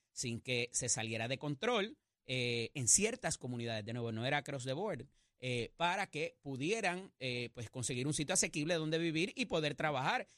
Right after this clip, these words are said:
en esa ciudad, porque si no, todo el mundo se iba a ir para afuera y ya saben lo que eso hubiese pasado.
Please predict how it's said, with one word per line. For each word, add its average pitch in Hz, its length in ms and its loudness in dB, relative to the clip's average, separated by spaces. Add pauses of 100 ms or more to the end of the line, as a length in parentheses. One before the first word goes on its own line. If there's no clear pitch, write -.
en 139 140 -4
esa 139 200 0
ciudad, 156 280 2
porque 262 220 -2
si 139 140 2
no, 165 100 0
todo 214 120 -2
el 170 60 2
mundo 147 160 2
se 139 120 0
iba 135 80 2
a 147 40 2
ir 143 60 -6
para 156 200 2
afuera 220 360 -2 (180)
y 127 100 -2
ya 123 80 4
saben 135 220 2
lo 123 80 0
que 120 80 -2
eso 120 140 -4
hubiese 113 220 -2
pasado. - 360 -8